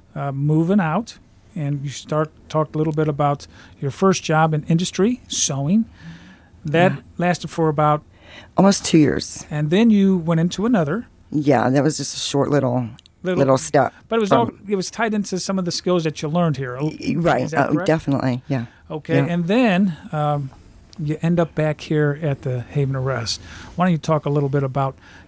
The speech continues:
Speaker 1: you got hired in here about a month ago. What has that been like for you?
Speaker 2: Oh, it's been fun, amazing. I'm enjoying it.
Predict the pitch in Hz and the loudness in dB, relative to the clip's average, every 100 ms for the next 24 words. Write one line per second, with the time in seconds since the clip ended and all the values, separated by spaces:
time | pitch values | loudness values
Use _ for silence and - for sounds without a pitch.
0 | - 135 151 147 156 160 160 160 151 160 | -10 -2 0 2 4 4 4 2 0 0
1 | 147 160 151 143 143 135 127 - - 131 | 0 0 0 -2 -4 -6 -6 -10 -6 0
2 | 165 156 147 139 147 135 127 - 127 113 | 2 0 -2 -4 -4 -4 -6 -10 -12 -12
3 | 110 - - - - 175 185 226 - 196 | -12 -12 -14 -14 -14 -8 -4 -4 -6 -4
4 | 226 233 - 185 208 214 196 185 202 190 | -4 -6 -6 -2 0 0 2 2 0 0
5 | 202 208 196 190 180 165 175 190 185 180 | 2 2 2 2 0 0 0 0 2 0
6 | 185 | 0